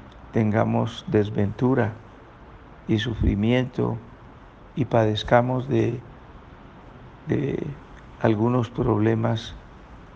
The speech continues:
que pueden dar al traste con nuestra felicidad.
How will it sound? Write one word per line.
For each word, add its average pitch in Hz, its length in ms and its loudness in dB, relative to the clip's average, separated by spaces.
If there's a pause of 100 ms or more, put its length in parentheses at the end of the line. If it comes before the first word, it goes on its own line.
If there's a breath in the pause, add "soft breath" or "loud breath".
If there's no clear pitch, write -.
(540)
que - 120 0
pueden 113 420 2
dar 117 200 4
al 117 160 0
traste 113 440 0
con 107 260 -2
nuestra - 340 -2
felicidad. 113 680 -2